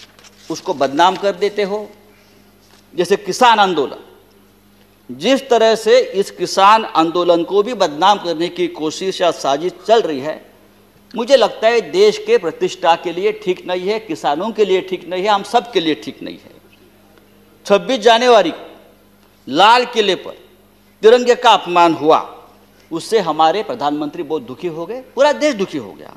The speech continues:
लेकिन लाल किले पर तिरंगे का अपमान करने वाला जो कोई दीप सिद्धू है, वो कौन है, किसका आदमी है, उस बारे में तो आप नहीं बताते। वो किसका आदमी है,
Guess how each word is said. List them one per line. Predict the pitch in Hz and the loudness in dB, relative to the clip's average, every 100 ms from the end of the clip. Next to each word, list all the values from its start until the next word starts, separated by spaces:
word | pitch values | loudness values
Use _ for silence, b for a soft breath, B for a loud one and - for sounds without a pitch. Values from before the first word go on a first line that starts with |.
| - _ _ b b b b - | -20 _ _ b b b b -8
लेकिन | 139 180 175 226 247 | 2 2 2 -4 -6
लाल | 160 156 180 214 247 | 2 6 8 6 4
किले | - 175 160 160 | -2 -6 -2 -2
पर | - 190 | 0 0
तिरंगे | 202 170 165 165 170 | 0 0 2 2 -2
का | - 208 | -2 -4
अपमान | - - 156 190 185 | -4 -8 -4 -4 -2
करने | 156 139 143 | -4 -4 -2
वाला | 135 151 196 | -2 2 2
जो | 190 180 | 0 -4
कोई | 175 160 | -6 -8
दीप | 117 196 175 | -6 -10 -10
सिद्धू | - 139 135 185 | -14 -12 -8 -8
है, | 113 104 135 208 | -6 -6 -2 0
वो | |
कौन | 226 - 208 277 247 | 0 0 2 2 2
है, | 160 208 | -2 -2
किसका | 202 180 254 247 | -4 -6 4 4
आदमी | 196 165 139 | 4 0 -6
है, | 170 220 214 _ _ _ _ - | -4 -6 -10 _ _ _ _ -4
उस | 254 254 | -2 4
बारे | 254 262 | 6 6
में | 269 269 | 6 4
तो | 277 | 6
आप | 269 226 | 4 4
नहीं | 302 | 2
बताते। | 294 302 302 - - - - _ _ _ _ _ _ _ _ _ _ - | 4 4 2 0 -16 -20 -20 _ _ _ _ _ _ _ _ _ _ -10
वो | |
किसका | 170 208 - 320 | -6 -4 2 4
आदमी | 277 190 156 | 4 0 -8
है, | 90 98 | -10 -20